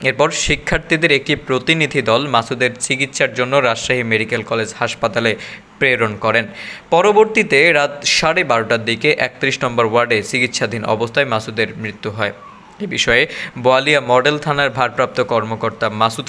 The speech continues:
পারভেজ বলেন, নিহতদের, নিহতের মরদেহ হাসপাতালের মর্গে রাখা হয়েছে।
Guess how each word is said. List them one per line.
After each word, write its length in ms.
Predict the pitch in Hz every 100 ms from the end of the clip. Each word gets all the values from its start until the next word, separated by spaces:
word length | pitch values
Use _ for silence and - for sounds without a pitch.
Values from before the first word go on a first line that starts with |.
| -
পারভেজ 320 | 107 104 101
বলেন, 300 | 104 113 156 - - -
নিহতদের, 580 | 123 147 151 160 135 101 - - - -
নিহতের 420 | 127 139 156 175 160
মরদেহ 640 | 127 131 143 143 139 175
হাসপাতালের 680 | 175 127 - 131 127 117 113
মর্গে 420 | 110 110 113 147
রাখা 280 | 113 - 110
হয়েছে। 440 | 107 101 98 -